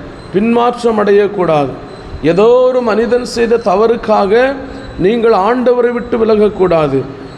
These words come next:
அவர் உண்மையுள்ள தெய்வம், அவர் மகா பரிசுத்தமான தெய்வம் இல்லையா? அந்த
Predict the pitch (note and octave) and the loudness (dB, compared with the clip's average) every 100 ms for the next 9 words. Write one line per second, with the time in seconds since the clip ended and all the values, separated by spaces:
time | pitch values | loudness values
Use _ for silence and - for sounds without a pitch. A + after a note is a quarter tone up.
0 | - D3 F3+ F#3+ F3 F3+ G#3 G#3 G#3 G#3 | -2 0 2 2 2 2 2 2 2 2
1 | G3+ G3 G#3 F#3+ D#3 C3+ F#2+ - - - | 2 2 0 0 0 -4 -12 -16 -18 -12
2 | - D#3+ G3+ G#3+ A3 G3+ E3+ D#3+ G3+ G#3+ | -2 0 4 4 2 0 -2 0 0 0
3 | G3+ G#3+ G#3 A3+ - A3+ G#3+ G#3+ G#3+ F3 | -2 -2 -4 -6 -2 0 2 0 0 2
4 | F3 F#3 D#3 C#3+ - D3+ F#3 B3 A#3+ - | 2 2 -2 -4 -6 0 2 2 -2 -8
5 | - - - E3 A#3+ A#3+ | -14 -14 -2 0 2 2